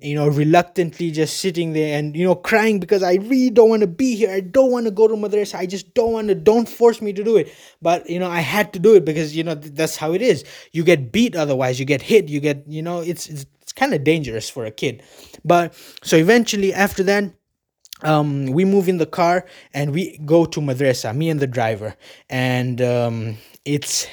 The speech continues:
at this moment, like, "No, I'm not getting out of the car. I'm sorry, driver, I'm not getting out of the car."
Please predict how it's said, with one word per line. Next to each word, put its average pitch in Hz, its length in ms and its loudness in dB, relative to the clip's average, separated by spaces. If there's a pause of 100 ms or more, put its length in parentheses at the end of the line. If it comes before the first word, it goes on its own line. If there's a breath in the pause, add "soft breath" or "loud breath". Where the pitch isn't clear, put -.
at 131 220 -2
this 170 260 2
moment, 131 440 -2
like, 120 440 -8 (360 soft breath)
"No, 110 200 -10
I'm 160 280 0
not 143 240 2
getting 120 260 0
out 107 160 -4
of 101 100 -4
the 101 80 -8
car. 101 480 -6
I'm 143 200 -6
sorry, 123 360 0
driver, 113 360 -2
I'm 131 240 -4
not 127 180 -2
getting 117 240 -4
out 113 100 -6
of 113 80 -6
the 107 80 -6
car." 110 320 -6